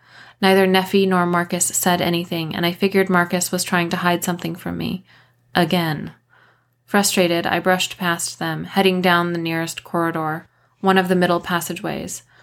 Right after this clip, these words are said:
The limestone walls of the faintly curving passage had been polished completely smooth, making them seem impossibly modern.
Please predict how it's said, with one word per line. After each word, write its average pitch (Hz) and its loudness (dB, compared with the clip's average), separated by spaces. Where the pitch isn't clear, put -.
The 196 2
limestone 190 2
walls 170 2
of 165 -4
the 180 -6
faintly 175 -4
curving 170 -4
passage 175 0
had 175 -2
been 165 -2
polished 180 0
completely 175 -2
smooth, 170 -2
making 185 4
them 170 2
seem 175 0
impossibly 175 -2
modern. 165 -4